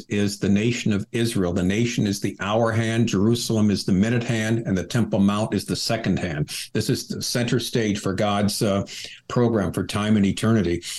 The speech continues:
And that's what we're seeing right now. We're seeing everything converge, come together. This tiny little nation the size of Lake Michigan, the size of New Jersey, the whole world's looking at it right now,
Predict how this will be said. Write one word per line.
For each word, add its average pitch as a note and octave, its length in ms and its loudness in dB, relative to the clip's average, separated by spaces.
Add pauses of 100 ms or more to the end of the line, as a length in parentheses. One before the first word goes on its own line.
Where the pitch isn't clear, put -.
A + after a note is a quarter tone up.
(200)
And A2+ 180 2
that's E3+ 180 0
what G3 100 4
we're F3 100 2
seeing E3 320 0
right C#3+ 240 2
now. C3 220 0
We're G#2 100 2
seeing A2+ 260 2
everything B2 380 2
converge, A2+ 480 2
come A#2+ 180 2
together. G#2+ 360 2
This - 160 -2
tiny C3+ 280 2
little C3 240 2
nation B2 360 2
the G#2 80 0
size A2 340 0
of G2+ 160 0 (140)
Lake G#2+ 220 0
Michigan, A#2 520 2 (380)
the G2+ 120 -2
size G#2+ 380 0
of F#2+ 100 2
New G#2 160 4
Jersey, A#2+ 640 2 (220)
the - 80 -2
whole B2 200 2
world's B2+ 380 2
looking G2 300 0
at G2 120 0
it F#2 100 -4
right G2 280 0
now, G2+ 320 0